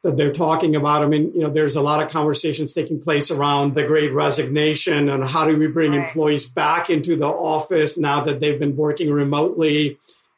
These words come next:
Speaker 1: And, uh, it's challenging the managers of how to operate differently. So I think there's always some great nuggets of information there, and they're very bite-sized, consumable. So I would encourage everybody to look at that.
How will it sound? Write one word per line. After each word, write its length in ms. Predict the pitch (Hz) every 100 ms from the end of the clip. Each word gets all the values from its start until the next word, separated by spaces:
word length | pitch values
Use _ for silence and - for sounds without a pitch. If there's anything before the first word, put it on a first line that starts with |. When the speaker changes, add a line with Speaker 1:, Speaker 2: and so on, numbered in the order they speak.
| -
Speaker 1:
And, 560 | 180 151 147 143 143
uh, 120 | 143 143
it's 160 | 135
challenging 480 | - 196 160 165 156
the 100 | 143
managers 720 | 139 143 160 156 147 147 143 143
of 200 | 127 -
how 160 | 156
to 60 | 147
operate 480 | 139 151 170 147 139
differently. 640 | 160 160 147 151 143 - _
So 140 | - -
I 80 |
think 160 | 233 214
there's 220 | 180 -
always 500 | - 175 202 202 175
some 200 | 180 160
great 540 | 131 139 156 160 175 180
nuggets 460 | 151 156 156 156
of 100 | 156
information 680 | 147 143 160 139 147 139 165
there, 180 | 156 151
and 100 | 147
they're 160 | 147
very 280 | 131 170 160
bite-sized, 680 | 156 147 147 - 160 147 147
consumable. 680 | 151 - 160 151 147 175 175
So 160 | 175
I 100 | 156
would 160 | 170 156
encourage 380 | 151 - 165 156
everybody 380 | 151 151 147 139
to 60 |
look 220 | 139 165
at 80 | 165
that. 320 | 139 139 156